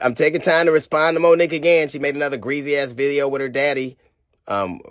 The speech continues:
we kinda relitigating some of the stuff she said on Club Shay Shay, where she talked about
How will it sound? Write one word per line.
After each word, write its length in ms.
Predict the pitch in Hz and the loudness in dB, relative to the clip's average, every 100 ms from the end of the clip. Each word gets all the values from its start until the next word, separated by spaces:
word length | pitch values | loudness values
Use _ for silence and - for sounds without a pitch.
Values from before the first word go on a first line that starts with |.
| 64 | -12
we 160 | 107 | -10
kinda 220 | 113 135 113 | -2 0 0
relitigating 760 | 143 139 147 135 135 135 135 | 0 4 4 4 4 4 2
some 140 | 143 131 | 0 0
of 60 | |
the 60 | 127 | 0
stuff 220 | 143 127 | 0 0
she 80 | 131 | -2
said 200 | 147 127 | 0 0
on 100 | 120 | 0
Club 240 | 139 123 | -2 -2
Shay 200 | - 123 | -2 -4
Shay, 160 | - 117 | -2 -4
where 120 | 113 | -6
she 120 | - | -6
talked 240 | 123 117 113 | -2 -2 0
about 260 | 117 120 | -2 -2